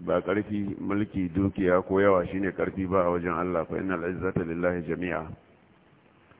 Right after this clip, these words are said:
Muna ƙara addu'a har wa yau dai ga sauran yan uwa musulmai da ƙasashen su suka cikin halayen yaƙe-yaƙe tsawon shekaru,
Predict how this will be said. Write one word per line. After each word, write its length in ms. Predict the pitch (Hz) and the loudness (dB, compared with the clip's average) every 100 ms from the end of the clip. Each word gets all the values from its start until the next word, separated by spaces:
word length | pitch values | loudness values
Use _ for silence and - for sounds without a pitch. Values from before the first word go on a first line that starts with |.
| _ - - - - | _ -20 -20 -20 -12
Muna 240 | 110 110 110 | -4 -2 4
ƙara 260 | 107 107 | 6 6
addu'a 580 | 92 92 95 95 92 92 80 - | 6 4 6 8 6 2 -6 -10
har 160 | 101 107 | 0 4
wa 80 | 92 | 6
yau 140 | 90 85 | 4 2
dai 160 | 95 | -2
ga 100 | 82 | -2
sauran 460 | 82 101 101 101 95 - | 4 6 6 4 -2 0
yan 180 | 98 101 | 2 4
uwa 240 | 101 104 | 6 8
musulmai 640 | 104 95 - 87 98 101 98 | 6 2 -2 0 4 4 2
da 100 | 87 | -2
ƙasashen 580 | 101 107 101 85 104 104 | -2 0 0 0 -2 -4
su 100 | 85 | -6
suka 160 | 101 95 | -8 -8
cikin 640 | - 101 98 98 98 95 90 | -6 -4 -4 -4 -6 -6 0
halayen 680 | 101 101 92 95 98 98 92 | 4 4 4 2 0 -4 -4
yaƙe-yaƙe 720 | 92 92 92 - 101 92 90 85 | 2 2 2 0 2 2 0 -2
tsawon 260 | 95 101 | 2 2
shekaru, 500 | 104 90 82 85 95 | 2 -2 0 0 0